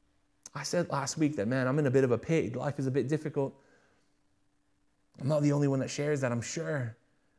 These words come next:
But in preparation, even for this week, and even in the last day or so, part of it,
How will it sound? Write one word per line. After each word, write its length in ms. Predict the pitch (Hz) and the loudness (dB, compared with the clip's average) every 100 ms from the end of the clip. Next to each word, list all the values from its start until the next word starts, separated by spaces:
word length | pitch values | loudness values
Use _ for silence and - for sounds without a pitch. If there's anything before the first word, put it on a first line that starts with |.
| _ _ _ _ _ _ _ _ _ _ _ _ _ | _ _ _ _ _ _ _ _ _ _ _ _ _
But 80 | 143 | 2
in 140 | 165 147 | 4 4
preparation, 600 | 175 160 151 170 170 160 | 2 6 6 6 6 4
even 200 | 170 147 | 4 2
for 120 | 143 | 2
this 220 | 139 - | 2 2
week, 160 | 196 175 | 2 4
and 100 | 156 | 4
even 220 | 202 196 | 6 4
in 80 | 156 | 4
the 80 | |
last 460 | 143 165 143 - 139 | 2 0 -2 -6 0
day 260 | 165 196 226 | 2 6 6
or 100 | 165 | 6
so, 200 | 156 131 | 4 2
part 260 | - 196 | 2 2
of 80 | 190 | 4
it, 160 | 165 | 2